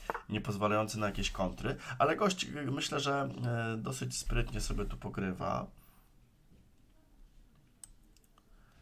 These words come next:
Bo ten pionek mi nie ucieknie, dlatego zagram sobie tak.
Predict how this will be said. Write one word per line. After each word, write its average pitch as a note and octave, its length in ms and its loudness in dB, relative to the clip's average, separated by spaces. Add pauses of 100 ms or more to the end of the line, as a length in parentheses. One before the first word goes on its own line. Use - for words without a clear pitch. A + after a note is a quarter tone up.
(480)
Bo B2+ 140 6
ten C#4 280 0
pionek D#4+ 280 0
mi G3 80 0
nie F3+ 100 4
ucieknie, F3 440 2
dlatego F#3 320 2
zagram F#3 260 4
sobie A#2 240 0
tak. - 380 4